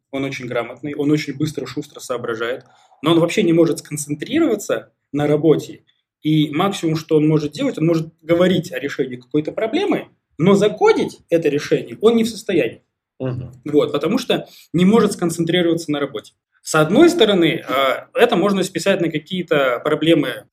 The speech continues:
Speaker 1: с психикой от рождения там, или еще каким-то образом, но всякие умные психологи, психотерапевты и люди, которые за-, которые занимаются нейробиологией,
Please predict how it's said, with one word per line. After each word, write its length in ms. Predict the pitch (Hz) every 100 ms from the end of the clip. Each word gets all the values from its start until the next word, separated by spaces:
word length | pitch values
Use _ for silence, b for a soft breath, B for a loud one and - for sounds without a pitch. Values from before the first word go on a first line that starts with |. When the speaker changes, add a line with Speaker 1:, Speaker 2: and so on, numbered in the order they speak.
| _ -
Speaker 1:
с 140 | -
психикой 600 | - 180 165 143 127 120
от 220 | - 135 139
рождения 580 | 135 135 185 294 214
там, 220 | 165 131 127
или 100 | 123
еще 180 | 123
каким-то 420 | 262 - 175 165 165
образом, 340 | 147 131 131
но 240 | 175 - -
всякие 560 | 190 190 160 131 120 b b -
умные 400 | 180 165 139 123
психологи, 580 | - 160 185 156 147 135
психотерапевты 880 | 147 151 143 147 147 165 165 - 127
и 440 | 123 147 151 131
люди, 280 | 135 156 147
которые 340 | 147 143 127
за-, 300 | 127 147 -
которые 320 | - 151 143 131
занимаются 480 | 139 147 131 -
нейробиологией, 840 | 139 147 131 131 143 220 359 127